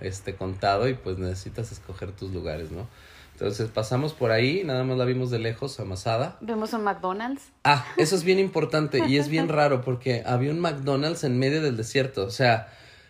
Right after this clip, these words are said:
Speaker 2: Ni en
Speaker 1: eh,
Speaker 2: Jerusalén lo vi.
Speaker 1: no, no, porque, o sea, no
Speaker 2: Ni en
Speaker 1: co-,
Speaker 2: Tel Aviv,
Speaker 1: pues
Speaker 2: no.
Speaker 1: es que no, no comen... Ah, no, pero hamburguesas sí pueden comer, ¿no? Ok.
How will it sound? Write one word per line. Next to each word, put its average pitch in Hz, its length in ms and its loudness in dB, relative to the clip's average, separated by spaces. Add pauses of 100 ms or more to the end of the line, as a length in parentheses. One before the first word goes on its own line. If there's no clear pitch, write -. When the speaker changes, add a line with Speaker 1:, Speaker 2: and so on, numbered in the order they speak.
(140)
Speaker 2:
Ni 277 180 10
en 285 100 8
Speaker 1:
eh, - 20 6
Speaker 2:
Jerusalén 285 560 6
lo 320 100 4
vi. 262 240 -4
Speaker 1:
no, 139 560 4
no, 135 260 0
porque, - 440 -6
o - 100 -8
sea, 104 240 -4
no 110 120 -2
Speaker 2:
Ni 240 80 2
en 233 80 0
Speaker 1:
co-, 226 60 0
Speaker 2:
Tel 226 140 4
Aviv, 233 240 0
Speaker 1:
pues 220 220 -4
Speaker 2:
no. 113 40 -4
Speaker 1:
es 110 120 -8
que 135 120 -4
no, 123 400 -4
no 123 240 -4
comen... 120 600 -4 (260)
Ah, 123 60 -6
no, 143 240 -6
pero 131 160 -6
hamburguesas 127 400 -4
sí 160 80 -14
pueden 156 180 -12
comer, 110 280 -10
¿no? 123 100 -8
Ok. - 240 -12